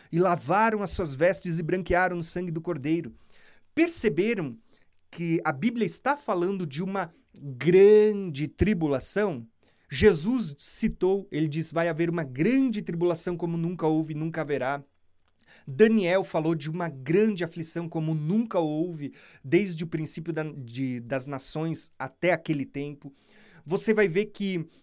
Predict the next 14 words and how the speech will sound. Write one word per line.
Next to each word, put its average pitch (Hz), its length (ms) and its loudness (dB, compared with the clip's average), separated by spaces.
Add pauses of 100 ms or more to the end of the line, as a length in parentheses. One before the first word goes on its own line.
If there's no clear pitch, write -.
na 160 640 -2
mensagem 180 840 0
tipificada 175 640 -4
às 160 60 -6
sete 175 260 -4
igrejas, 147 500 -2
você 156 280 -8
tem 175 180 -4
na 175 120 -2
igreja 220 540 -2
central 208 760 0
aqui 165 220 -4
assim, 175 300 -6
ó, 160 140 -2